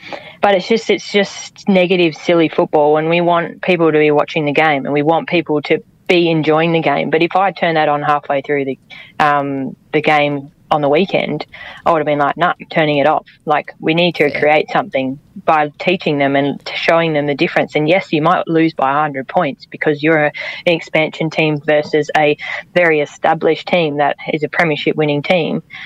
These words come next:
Speaker 1: Learn from them rather than going back into your shell and, and trying to stop them all the time. Learn from them, I think, and, uh, I think we need to get better at that.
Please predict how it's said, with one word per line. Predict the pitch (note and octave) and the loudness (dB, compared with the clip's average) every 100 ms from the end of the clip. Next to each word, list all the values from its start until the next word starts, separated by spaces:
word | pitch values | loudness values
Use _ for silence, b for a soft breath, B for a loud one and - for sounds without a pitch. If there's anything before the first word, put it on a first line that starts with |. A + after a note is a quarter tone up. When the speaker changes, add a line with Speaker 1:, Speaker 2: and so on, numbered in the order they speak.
| B B - | B B -2
Speaker 1:
Learn | E3 F3 A#3 | 2 4 4
from | D3+ | 2
them | C#3+ C#3+ D3+ | 2 0 2
rather | E3 E3+ | 2 2
than | D3+ D#3 D3+ D#3 D3 | 2 2 2 -2 -4
going | - D#3+ E3 | 0 0 0
back | D3+ D#3 | -2 -4
into | D3+ D3 | -4 -2
your | C#3+ | -2
shell | - D#3 D3 | 0 2 4
and, | C#3+ C#3+ D3 | 2 0 -4
and | - D#3 D3 C#3+ | -4 -2 0 0
trying | E3 D3 | 0 0
to | - | 0
stop | - D3 - | -2 -2 -2
them | D3+ D3 | -2 0
all | D#3 D3+ | 0 0
the | D3 | 0
time. | D#3+ D#3 D3 E3+ E3+ | 0 2 2 0 0
Learn | D#3 D#3+ F3+ | 2 2 2
from | D3+ C3+ | 0 0
them, | C3+ C#3+ | -2 -2
I | C#3 | -2
think, | D3+ D#3 - | -2 -2 -2
and, | C#3+ D3 B B - - | -2 -4 B B -10 -2
uh, | C#3+ - | 0 0
I | D3+ | -2
think | F3+ | -4
we | D#3 | -2
need | D3 C#3 | -2 -4
to | C3+ | -2
get | C#3+ | -2
better | - C#3+ C#3+ | 0 2 2
at | - | 2
that. | D3 | -2